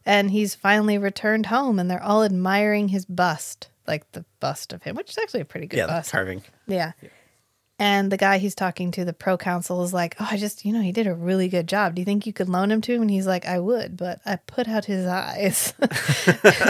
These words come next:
Speaker 1: And he wept as he thanked me. And they're all like, "Oh, <laughs> you're such a kidder."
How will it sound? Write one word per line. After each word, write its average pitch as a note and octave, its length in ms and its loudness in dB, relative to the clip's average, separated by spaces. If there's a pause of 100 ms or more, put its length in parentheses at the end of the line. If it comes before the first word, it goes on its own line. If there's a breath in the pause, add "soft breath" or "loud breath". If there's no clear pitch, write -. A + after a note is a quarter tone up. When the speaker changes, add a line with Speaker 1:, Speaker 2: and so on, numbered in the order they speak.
(120)
Speaker 1:
And A3 240 6
he A#3 160 6
wept G3 540 2
as F#3+ 220 -2
he F#3 140 -2 (140)
thanked A#3 440 2
me. G#3 280 2
And A#3 100 2
they're A#3+ 120 6
all B3 100 10
like, D4 180 8
"Oh, C#5+ 720 12
<laughs> C5 200 12
you're A4+ 160 4
such B4+ 140 6
a - 200 8
kidder." A#4 640 8